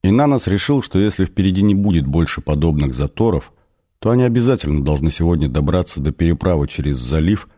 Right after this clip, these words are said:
выглядевший на карте толстым, извивающимся голубым червяком. А если переправа, мост, как называл ее небесный дух, окажется целый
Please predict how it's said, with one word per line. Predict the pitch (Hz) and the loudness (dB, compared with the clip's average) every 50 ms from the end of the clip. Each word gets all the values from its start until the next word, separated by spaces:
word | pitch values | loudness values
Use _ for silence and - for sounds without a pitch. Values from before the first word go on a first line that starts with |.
| _ _ _ _ _ _ - | _ _ _ _ _ _ -6
выглядевший | 76 78 98 85 80 80 76 73 73 - - - 73 | -2 0 2 2 2 0 0 0 -2 -4 -4 -2 -2
на | 78 76 - | -2 -2 -2
карте | - 90 90 - - 80 | -2 -4 -4 -2 -4 -6
толстым, | 69 - _ - 113 104 104 95 - - 95 85 73 - _ _ _ - | -6 -6 _ -2 0 0 0 -2 -2 -2 -2 -2 -2 -4 _ _ _ -2
извивающимся | 82 73 69 76 76 65 78 85 85 82 80 - - 73 73 - 80 | -2 0 0 0 0 0 0 0 0 0 0 -2 -4 -6 -6 -4 -4
голубым | 71 67 78 76 73 71 69 78 71 69 | -2 -2 0 0 0 0 0 0 -2 -2
червяком. | - - 78 76 71 78 78 - - 73 69 58 - - _ _ _ _ _ _ _ _ _ _ _ _ _ _ _ _ _ _ _ _ _ _ _ _ _ _ _ _ | -2 -2 -2 -2 0 -2 -2 -2 -4 -6 -6 -6 -8 -12 _ _ _ _ _ _ _ _ _ _ _ _ _ _ _ _ _ _ _ _ _ _ _ _ _ _ _ _
А | - 82 | 0 0
если | 85 92 90 - 87 | 2 2 0 0 -2
переправа, | 78 - 87 87 90 - - 117 120 107 87 80 - - _ _ _ _ _ _ _ _ | -2 0 0 0 0 0 2 2 2 2 0 -2 -4 -8 _ _ _ _ _ _ _ _
мост, | - 76 80 90 101 95 82 71 - - - - - - _ - | -2 0 2 2 2 2 0 -2 -6 -12 -20 -20 -20 -20 _ -8
как | - 73 - - | -8 -8 -4 -4
называл | - 76 67 71 76 73 73 69 67 | -2 -2 0 0 0 0 0 0 0
ее | 69 69 69 | -2 -2 -2
небесный | 65 69 71 67 73 71 - - 71 71 | -2 -2 -2 -2 -2 -4 -4 -4 -4 -2
дух, | 69 71 73 - - - _ _ _ _ _ | -2 -2 -4 -4 -6 -14 _ _ _ _ _
окажется | - 76 - - 78 69 64 - - - - - - _ _ | -6 -4 -2 -2 -2 -2 -4 -6 -10 -12 -16 -16 -18 _ _
целый | - - - 95 113 127 107 76 67 60 | -10 -4 -2 0 0 0 0 -2 -4 -6